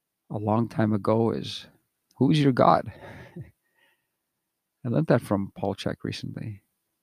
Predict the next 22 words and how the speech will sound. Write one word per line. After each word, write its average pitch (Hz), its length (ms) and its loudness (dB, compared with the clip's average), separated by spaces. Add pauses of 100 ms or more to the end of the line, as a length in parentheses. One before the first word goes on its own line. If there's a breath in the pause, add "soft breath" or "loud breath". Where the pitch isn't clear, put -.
(920)
You - 40 -20
can 127 160 2
learn 165 160 6
a 131 80 6
lot 139 220 6
about 120 260 2 (360)
someone 98 400 -4
by 101 120 -6
asking 107 280 -8
them, 98 360 -10 (280)
"Who's 143 240 0
your 131 140 4
God?" 123 360 2 (1040)
And 135 100 4
again, 147 240 6
nothing 117 340 4
wrong 104 360 6
with - 380 -8 (320)
believing 120 600 2
with 120 140 -6 (260)
God 104 380 2
or 104 340 -8